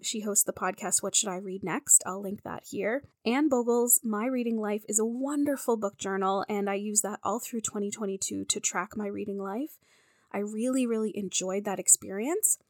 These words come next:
but I thought this year I would pivot to a digital experience, and I am currently using the Currently Reading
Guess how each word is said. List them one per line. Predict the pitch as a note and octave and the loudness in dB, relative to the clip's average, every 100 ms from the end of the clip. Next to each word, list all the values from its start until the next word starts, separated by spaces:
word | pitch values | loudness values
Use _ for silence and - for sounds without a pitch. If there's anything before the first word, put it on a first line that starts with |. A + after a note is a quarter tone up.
| _ - | _ 2
but | A3 C#4 - | 2 2 0
I | A3 | 0
thought | B3 E4+ | 2 4
this | E4+ - | 6 4
year | C4 | 4
I | A#3+ | 2
would | G#3+ - | 0 -2
pivot | A#3 B3+ | -4 0
to | - A3+ | 0 0
a | |
digital | G#3 G3+ G#3 G3+ | 0 0 0 0
experience, | G3+ - G3 G3+ G3+ G#3 - | 0 0 0 0 2 2 0
and | G3+ | 0
I | G3+ | -2
am | G3+ G3+ | -2 -4
currently | - D4+ E4 - C4 | -4 -2 -2 0 -2
using | A#3 G#3+ G#3 G#3+ G#3 | 0 4 4 4 -2
the | G3+ G3 G3 _ _ _ | -6 -8 -10 _ _ _
Currently | - B3+ A#3 - G#3 | -4 0 0 0 -8
Reading | G3 A#3+ D4+ E3+ E3 C4+ | -6 -4 -2 0 0 -2